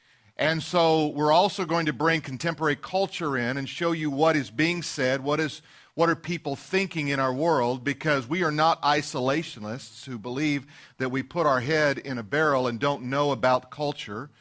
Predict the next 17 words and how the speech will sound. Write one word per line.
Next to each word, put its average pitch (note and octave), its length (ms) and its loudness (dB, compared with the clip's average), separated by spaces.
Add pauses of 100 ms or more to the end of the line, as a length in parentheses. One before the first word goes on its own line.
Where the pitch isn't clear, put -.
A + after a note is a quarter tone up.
(300)
don't C#3 300 0
see D#3+ 360 -2
it, C#3+ 160 -2
experience C#3 840 -2
it. B2+ 260 -2 (300)
We F3+ 220 2
are C#3 340 4
missionaries C3 840 -4
to F3+ 140 -10
culture B2+ 640 -4
with A#2 200 -14
the B2 100 -10
gospel C3 500 0
of A2+ 80 -6
Jesus A#2 440 -10
Christ. G2+ 580 -10
Amen? C3+ 460 -4